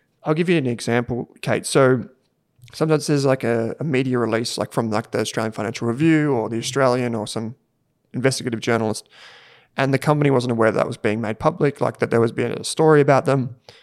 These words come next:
The shares jump up and jump down. You, you get issued with a speeding ticket. So say if it goes too fast up, then they'll be like, "Why is this happening?" The company said, "We refer to a, a, a report in the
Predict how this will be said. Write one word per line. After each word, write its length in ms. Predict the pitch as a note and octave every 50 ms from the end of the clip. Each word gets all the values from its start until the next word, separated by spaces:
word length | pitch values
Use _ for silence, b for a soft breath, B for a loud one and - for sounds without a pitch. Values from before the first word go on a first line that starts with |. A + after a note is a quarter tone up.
| b b b
The 60 | -
shares 300 | - - D#3 C#3 C3+ C3
jump 280 | - - - B2 A#2 -
up 160 | A#2 - -
and 120 | A#2 A2+
jump 200 | A#2 B2 A2+ -
down. 360 | - C#3 C3 B2+ B2 B2 - -
You, 140 | A3 F3+ B2+ - -
you 160 | _ - - C3+
get 160 | C#3 - -
issued 400 | C#3+ C3+ - - C3+ C3+ B2 -
with 160 | A#2+ A#2 G#2+
a 40 | A#2
speeding 440 | - - - - C#3+ D3 C#3 C#3 C#3
ticket. 480 | - - C#3+ - C#3 C3 B2+ - -
So 140 | - - B2+
say 180 | A#2 - B2+ A2
if 60 | G2
it 100 | - -
goes 260 | - A2 A2 - -
too 220 | - _ - C3+
fast 480 | A#2+ - C#3+ D3+ D3+ D#3+ E3 - - - _ _ _ _
up, 300 | - C3+ E3 C3+ - - B B B B B B B B B
then 60 | -
they'll 180 | C3 A#2 A#2 A2+
be 40 | G#2
like, 80 | A#2+
"Why 180 | A#2+ A#2+ A2+ A2
is 80 | A#2 -
this 100 | - -
happening?" 480 | C#3+ C#3 C#3+ - D3 C#3 C#3 C3+ C3 -
The 60 | -
company 260 | - - B2+ B2+ C3+
said, 360 | B2+ - B2+ A#2 A#2 A#2+ - - _
"We 200 | - D3+ D#3 D#3+
refer 420 | D3 C#3 C#3 - - C#3 B2+ B2 C3
to 240 | - - C3+ A#2+ A#2+
a, 240 | A#2 A#2 A#2 - - - _ _ _ -
a, 240 | - A2 A2 A#2 G#2+ A2 -
a 60 | B2+
report 360 | B2+ A2+ - - B2+ B2 -
in 60 | A2
the 160 | A#2 G#2+ A2